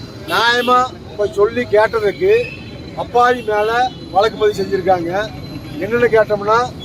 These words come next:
அந்த பொண்ணு சொல்றா, "நான் ஒரு முஸ்லீம்ங்க, அவை பி ஜே பி அப்படிங்கிற மாதிரி சாயம் பூசுறாங்க." ஆனா அந்த கடை எடுக்க சொல்ற போது எல்லா இந்த ஊர் பகுதியில் இருக்கிற அத்தனை அரசியல் கட்சிகளும் பொதுமக்கள் சேர்ந்தே சொன்னாங்க. இது இந்த கட்சி அந்த கட்சின்னு சொல்லல, "எல்லாருமே எடுங்க,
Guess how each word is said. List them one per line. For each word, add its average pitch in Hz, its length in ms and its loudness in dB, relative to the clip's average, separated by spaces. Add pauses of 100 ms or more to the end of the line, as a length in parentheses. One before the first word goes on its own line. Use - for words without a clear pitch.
(100)
அந்த 180 240 -4
பொண்ணு 226 200 -4
சொல்றா, 220 520 4
"நான் 190 140 -4
ஒரு 180 180 -2
முஸ்லீம்ங்க, 185 760 -2 (360)
அவை 165 240 -2
பி 214 100 -4
ஜே 208 240 4
பி 185 180 2
அப்படிங்கிற 185 640 -2
மாதிரி 208 140 4
சாயம் 185 260 -2
பூசுறாங்க." 180 540 -4 (560)
ஆனா 214 460 4
அந்த 175 160 -8
கடை 220 280 2
எடுக்க 226 340 4
சொல்ற 220 140 4
போது 214 520 4 (380)
எல்லா 226 340 4
இந்த 208 140 -4
ஊர் 226 180 -6
பகுதியில் 214 300 2
இருக்கிற 202 120 4
அத்தனை 190 240 0
அரசியல் 196 240 0
கட்சிகளும் 196 640 -2 (440)
பொதுமக்கள் 214 420 0
சேர்ந்தே 214 300 2
சொன்னாங்க. 190 600 -4 (420)
இது 180 120 -4
இந்த 202 180 2
கட்சி 214 320 0
அந்த 202 220 2
கட்சின்னு 202 360 -4
சொல்லல, 185 360 2 (540)
"எல்லாருமே 247 440 4
எடுங்க, 208 320 0